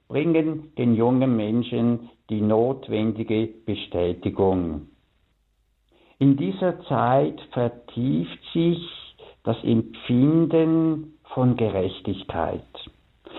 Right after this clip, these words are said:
Und dazu gehört, dass alle in der Schule und zu Hause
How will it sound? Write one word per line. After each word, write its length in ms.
Und 200
dazu 460
gehört, 680
dass 140
alle 420
in 280
der 160
Schule 520
und 220
zu 240
Hause 720